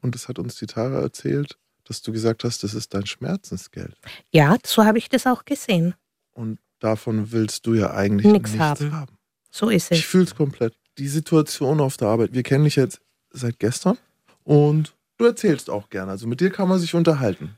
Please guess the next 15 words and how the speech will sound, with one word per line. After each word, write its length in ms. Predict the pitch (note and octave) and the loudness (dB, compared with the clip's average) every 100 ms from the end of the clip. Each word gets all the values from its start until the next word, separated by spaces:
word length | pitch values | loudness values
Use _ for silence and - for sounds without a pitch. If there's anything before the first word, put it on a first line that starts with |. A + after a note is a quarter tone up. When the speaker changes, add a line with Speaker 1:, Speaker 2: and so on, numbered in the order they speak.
| - | 4
Speaker 2:
Ja, 360 | G#3+ C#3+ C3 | 4 2 -4
ich 120 | - A2 | -10 -4
bin 160 | A#3 | -2
kommunikativ, 880 | A3+ G3+ G#3 F#3+ F#3+ F3+ F3 - D3 | 0 0 2 2 0 -4 -8 -8 -4
Speaker 1:
Erinnert 400 | D3+ D3+ F#3+ G3+ | 0 4 4 2
mich 100 | F3+ | 0
Speaker 2:
kann 80 | F3 | 0
man 100 | E3 | 2
Speaker 1:
wieder 120 | D#3 C#3+ | 0 0
Speaker 2:
sagen. 140 | C#3+ | 0
Speaker 1:
hier 160 | C#3+ - | 0 0
auch 160 | A#2+ | -2
an 140 | - A#2+ | -4 -2
meine 280 | G#2+ G#2 | 0 0
Mom. 240 | C3+ D3+ | 0 0